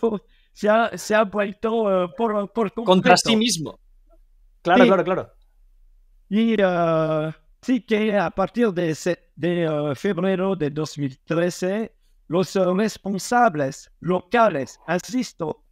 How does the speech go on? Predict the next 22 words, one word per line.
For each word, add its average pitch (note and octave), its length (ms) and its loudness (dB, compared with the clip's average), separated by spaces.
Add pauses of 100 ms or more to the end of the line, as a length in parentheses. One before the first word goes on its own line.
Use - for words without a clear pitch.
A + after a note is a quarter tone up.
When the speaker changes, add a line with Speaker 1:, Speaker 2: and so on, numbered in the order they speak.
(100)
Speaker 1:
sobre E3 360 -2
el D#3+ 100 -2
hecho A3+ 360 -2
que E3+ 140 -8
son, E3 500 -4
eh, D3+ 140 -4
los, D3+ 280 -4
eh, D#3 120 -2
responsables E3 920 -4
locales D3+ 840 -2 (200)
de, E3+ 280 0
eh, C#3 420 0
del C#3+ 160 -2
Ministerio F3 440 0
de D3+ 160 -4
Cultura, D#3+ 680 -2 (300)
iniciaron A3 720 0
Speaker 2:
Ajá. A3+ 240 -6
Speaker 1:
una - 160 -20 (200)
campaña F#3+ 840 0 (640)
de E3 320 -4
desinformación G3 1080 0